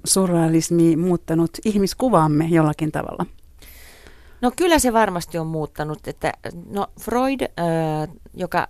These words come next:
Speaker 2: aloitti nämä unitutkimukset ja piilotajunnan tutkimukset tuhatkahdeksansataaluvulla, tai ei aloittanut, mutta antoi merkittävän panoksensa näille tutkimu-, tutkimuksille, niin se olisi varmasti kuitenkin tieteellisyydessään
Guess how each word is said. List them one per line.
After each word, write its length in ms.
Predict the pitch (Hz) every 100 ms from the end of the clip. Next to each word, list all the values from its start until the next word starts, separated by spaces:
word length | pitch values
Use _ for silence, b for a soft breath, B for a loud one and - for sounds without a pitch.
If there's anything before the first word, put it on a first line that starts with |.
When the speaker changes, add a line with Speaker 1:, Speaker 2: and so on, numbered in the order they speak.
| -
Speaker 2:
aloitti 380 | 185 180 -
nämä 220 | 165 156 -
unitutkimukset 920 | 185 170 160 - - 160 151 - 160
ja 120 | 160 -
piilotajunnan 720 | 202 170 156 156 156 156 151
tutkimukset 680 | 151 170 - 147 143 - 160
tuhatkahdeksansataaluvulla, 1160 | 160 156 - 156 151 - 151 143 143 143 147 143
tai 300 | 156 147 147 - - - - - - - -
ei 160 | 160
aloittanut, 600 | 160 170 - 175 170 - b b b b b
mutta 260 | 175 - 147
antoi 300 | 160 160 165
merkittävän 600 | 175 - - - 156 151
panoksensa 680 | 220 202 151 - 139 139 143
näille 280 | 139 139 139
tutkimu-, 520 | - 147 - 143 139 - -
tutkimuksille, 760 | 160 - 151 143 - 151 143
niin 220 | 147 147 - B B B B
se 80 |
olisi 120 | 214 202
varmasti 460 | 247 233 202 196 -
kuitenkin 600 | 254 247 180 170 170 - - - - -
tieteellisyydessään 1200 | - 208 170 143 143 - 147 143 143 - 147 143